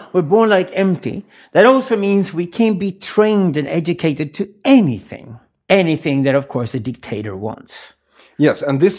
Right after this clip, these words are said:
Speaker 2: suited Swedes perfectly.
Speaker 1: Yes.
Speaker 2: Because they v-, always wanted to have the most conformist, consensus-based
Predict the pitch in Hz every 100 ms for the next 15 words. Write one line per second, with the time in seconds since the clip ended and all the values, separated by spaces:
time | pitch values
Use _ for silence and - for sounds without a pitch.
0 | - 143 123 113 104 - 110 92 - _
1 | - 226 254 - 92 - 92 104 104 190
2 | 359 202 139 139 143 113 135 151 151 131
3 | - 214 214 180 147 117 123 113 117 104
4 | 110 110 107 110 107 - - 120 - -
5 | 185 147 135 127 - - 117 104 - 175
6 | 165 - 143 - 123 120 117 -